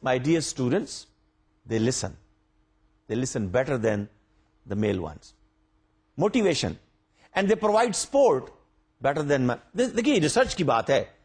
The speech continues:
آپ ناراض نہ ہوئیے گا۔ اگر اچھی بات کہیں بھی ہے، وہ اگر خواتین میں ہے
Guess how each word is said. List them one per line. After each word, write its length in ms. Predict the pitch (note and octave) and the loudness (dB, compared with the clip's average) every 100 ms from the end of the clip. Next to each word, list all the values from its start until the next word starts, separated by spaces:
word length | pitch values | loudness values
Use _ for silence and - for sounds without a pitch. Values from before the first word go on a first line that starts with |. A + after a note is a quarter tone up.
| _ _ _ - | _ _ _ -6
آپ 120 | A#2 | -4
ناراض 360 | B2+ C3 E3 F3+ | 0 2 2 2
نہ 60 | |
ہوئیے 300 | B3 D3 A#2 | 2 2 2
گا۔ 100 | B2+ - _ _ _ _ _ _ _ _ _ _ _ _ _ _ _ _ _ _ _ | 0 -2 _ _ _ _ _ _ _ _ _ _ _ _ _ _ _ _ _ _ _
اگر 200 | - C#3 C#4 | -4 0 0
اچھی 320 | A3 - D4 | -2 0 2
بات 340 | A#3 F#3+ A3 - | 4 4 2 0
کہیں 240 | F3 C#4 | 2 4
بھی 200 | A#3 D3 | 4 4
ہے، 180 | A#2 G#2 - _ _ _ _ _ _ _ _ _ _ _ | 4 0 -4 _ _ _ _ _ _ _ _ _ _ _
وہ 80 | C3 | -2
اگر 140 | C3+ C3 | 0 0
خواتین 460 | C3 C#3 D3+ G#3+ | 0 0 2 2
میں 120 | G#3 | 4
ہے 200 | G3+ A3 | 4 2